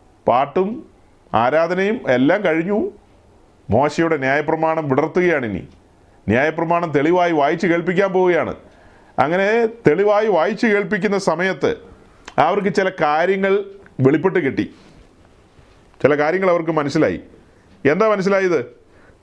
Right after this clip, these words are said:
അമോന്യരും മോവാബ്യരും ദൈവത്തിൻ്റെ സഭയിൽ ഒരു നാളും പ്രവേശിക്കരുത്. അതിന് എഴുതിയിരിക്കുന്നത്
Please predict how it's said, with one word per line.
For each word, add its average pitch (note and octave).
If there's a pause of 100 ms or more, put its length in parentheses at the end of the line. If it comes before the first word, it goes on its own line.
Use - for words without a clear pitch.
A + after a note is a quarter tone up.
(920)
അമോന്യരും A#3
മോവാബ്യരും A3
ദൈവത്തിൻ്റെ G#3
സഭയിൽ F#3+
ഒരു F3
നാളും G3
പ്രവേശിക്കരുത്. F3+ (180)
അതിന് C3+
എഴുതിയിരിക്കുന്നത് F3+